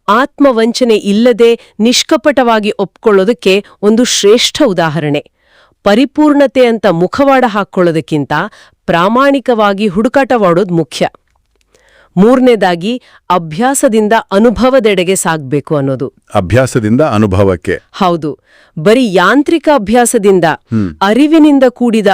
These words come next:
Speaker 1: ಅನುಭವದೆಡೆಗೆ ಹೋಗ್ಬೇಕು ಅನ್ನೋ ಕರೆ ಇದು.
Speaker 2: ಹ್ಮ್.
Speaker 1: ಯಾವುದೇ ಕೆಲ್ಸ ಆಗಿರ್ಲಿ, ಅದು ಪೂಜೆ ಇರ್ಲಿ, ಸೇವೆ ಇರ್ಲಿ, ಅರಿವಿನಿಂದ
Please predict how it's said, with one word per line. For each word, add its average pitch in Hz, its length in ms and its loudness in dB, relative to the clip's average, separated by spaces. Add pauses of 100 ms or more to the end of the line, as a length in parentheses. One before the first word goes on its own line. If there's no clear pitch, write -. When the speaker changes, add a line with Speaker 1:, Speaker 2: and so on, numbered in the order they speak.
(140)
Speaker 1:
ಅನುಭವದೆಡೆಗೆ 220 840 0
ಹೋಗ್ಬೇಕು 170 680 0
ಅನ್ನೋ 165 320 2
ಕರೆ 147 300 -2
ಇದು. 127 160 -2
Speaker 2:
ಹ್ಮ್. 92 360 -8 (120)
Speaker 1:
ಯಾವುದೇ 156 440 2
ಕೆಲ್ಸ 247 360 -2
ಆಗಿರ್ಲಿ, 185 520 0 (160)
ಅದು 180 200 2
ಪೂಜೆ 170 480 0
ಇರ್ಲಿ, 208 280 0
ಸೇವೆ 175 480 0
ಇರ್ಲಿ, 165 380 -2 (340)
ಅರಿವಿನಿಂದ 185 680 2